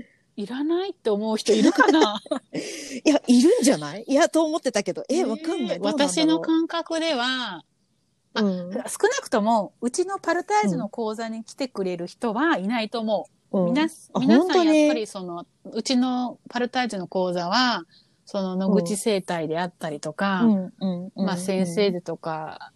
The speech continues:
Speaker 1: そういう、こう、なんだろう、自然治癒力を高めようとか、
Speaker 2: うんうんうんうん。
Speaker 1: こう、子供に、あの、ご-、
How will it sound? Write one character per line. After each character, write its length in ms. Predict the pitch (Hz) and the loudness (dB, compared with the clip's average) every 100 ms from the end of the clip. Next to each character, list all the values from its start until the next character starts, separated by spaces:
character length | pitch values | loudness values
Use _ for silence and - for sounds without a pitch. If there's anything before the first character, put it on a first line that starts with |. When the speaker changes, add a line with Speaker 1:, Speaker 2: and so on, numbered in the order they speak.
| - | -14
Speaker 1:
そ 180 | - 196 | -2 -2
う 20 | |
い 20 | |
う、 40 | 180 | -2
こ 300 | 254 208 190 | -4 0 2
う、 40 | |
な 100 | 196 | 2
ん 40 | 170 | -2
だ 80 | - | -4
ろ 20 | |
う、 120 | - | -10
自 220 | - 233 | 0 2
然 300 | 233 262 254 | 4 6 4
治 160 | 247 262 | 4 4
癒 160 | 262 | 4
力 560 | 247 226 - 202 185 180 | 2 0 0 0 2 0
を 260 | 202 294 269 _ | 2 2 0 _
高 280 | - 190 202 | -12 -6 -4
め 160 | 208 220 | -4 0
よ 220 | 277 285 | 0 0
う 40 | |
と 120 | 214 | -2
か、 360 | - 202 196 156 _ _ _ _ _ _ _ _ | -4 -2 -2 -6 _ _ _ _ _ _ _ _
Speaker 2:
う 40 | 214 | 0
ん 40 | |
う 20 | |
ん 20 | 202 | 2
う 20 | |
ん 20 | |
う 20 | |
ん。 20 | |
Speaker 1:
こ 40 | 190 | 2
う、 20 | |
子 60 | 208 | 0
供 280 | 226 220 226 | 2 2 2
に、 380 | 240 254 240 - | 2 2 0 -6
あ 140 | 180 | -8
の、 280 | 175 170 170 | -6 -8 -8
ご-、 200 | - 185 | -6 -8